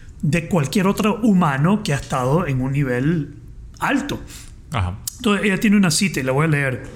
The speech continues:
Speaker 1: Dice, "Nuestro miedo más profundo",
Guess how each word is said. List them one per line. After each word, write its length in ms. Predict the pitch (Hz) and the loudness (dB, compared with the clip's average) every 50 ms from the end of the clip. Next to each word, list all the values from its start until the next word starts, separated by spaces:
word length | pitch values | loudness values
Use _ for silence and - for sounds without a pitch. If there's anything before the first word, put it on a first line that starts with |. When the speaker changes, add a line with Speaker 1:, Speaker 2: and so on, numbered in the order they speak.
| - - - - - - - - - - - - - - | -16 -18 -18 -18 -18 -18 -18 -18 -18 -18 -18 -18 -4 2
Speaker 1:
Dice, 560 | 170 165 202 - - - 123 107 - - - - - - - - - - - - - - - - - - | 4 4 4 4 2 0 -4 -6 -10 -12 -16 -18 -18 -18 -20 -20 -20 -20 -20 -20 -20 -20 -20 -20 -8 0
"Nuestro 360 | - 175 185 156 - 160 170 | 2 2 2 4 2 4 4
miedo 460 | 160 156 160 175 196 214 233 254 262 208 | 6 6 6 6 6 6 4 4 4 6
más 260 | 175 175 185 190 - | 6 4 4 2 0
profundo", 960 | - - 175 180 - - 254 254 233 190 160 147 135 127 131 135 151 - - | 0 0 0 0 2 2 4 4 6 6 4 4 4 2 0 -2 -4 -8 -14